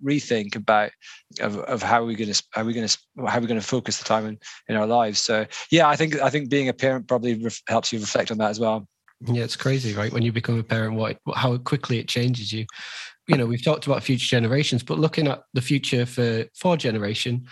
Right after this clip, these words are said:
Speaker 2: what would you say is next? What are the key kind of challenges that you guys really wanna face down? And what are the barriers that you may be perceiving in front of you at the moment?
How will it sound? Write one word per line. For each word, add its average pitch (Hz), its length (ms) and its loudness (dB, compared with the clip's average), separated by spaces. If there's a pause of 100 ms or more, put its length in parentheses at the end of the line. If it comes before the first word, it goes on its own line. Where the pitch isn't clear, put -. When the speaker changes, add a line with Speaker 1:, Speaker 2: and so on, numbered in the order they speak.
(280)
Speaker 2:
what 185 260 2
would 160 140 0
you 151 60 2
say 143 220 2
is 123 120 0
next? 127 300 0
What 147 140 4
are 143 60 -2
the 135 120 2
key 147 340 2
kind 139 220 2
of 123 100 0
challenges 147 500 2
that 135 100 -4
you 131 140 2
guys 123 480 0
really 135 160 2
wanna 127 160 2
face 127 320 0
down? 135 380 2 (520)
And 123 120 2
what 143 120 2
are 143 40 -6
the 127 60 2
barriers 135 460 2
that 139 100 -4
you 135 60 2
may 127 160 2
be 123 160 -2
perceiving 123 480 0
in 117 60 0
front 139 200 -2
of 117 80 -2
you 123 80 0
at 120 80 -4
the 117 60 2
moment? 127 420 2